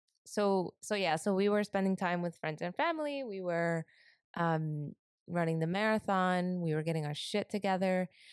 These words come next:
And so we are coming to you with a couple more episodes, um, and then we're gonna take a break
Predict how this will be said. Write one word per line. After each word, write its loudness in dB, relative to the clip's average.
And 2
so 4
we 0
are 4
coming 2
to -2
you 2
with 2
a 0
couple 0
more 0
episodes, -4
um, 2
and 0
then 0
we're 2
gonna 0
take -4
a 2
break -2